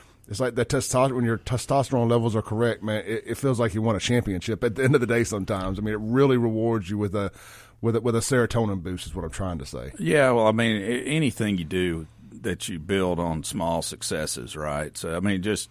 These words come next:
Speaker 2: you know, just in principle, like, you know, when you got a big project to complete, sometimes it helps to build up some inertia by getting a small thing done. Like, it may be cleaning out a drawer. Like, you wanna clean the house, but it's overwhelming. But, but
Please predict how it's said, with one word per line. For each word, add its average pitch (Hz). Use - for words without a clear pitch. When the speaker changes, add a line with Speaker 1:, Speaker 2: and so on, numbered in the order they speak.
Speaker 2:
you 98
know, 80
just 87
in 82
principle, 85
like, 73
you -
know, 82
when 92
you 90
got 98
a 85
big 87
project 85
to 80
complete, 82
sometimes 98
it 78
helps 92
to 80
build 82
up 82
some 78
inertia 80
by 76
getting 80
a 71
small 78
thing 71
done. 73
Like, 85
it 98
may 107
be 95
cleaning 90
out 82
a 69
drawer. 78
Like, 80
you 90
wanna 92
clean 92
the 73
house, 87
but 76
it's 76
overwhelming. 85
But, 78
but 78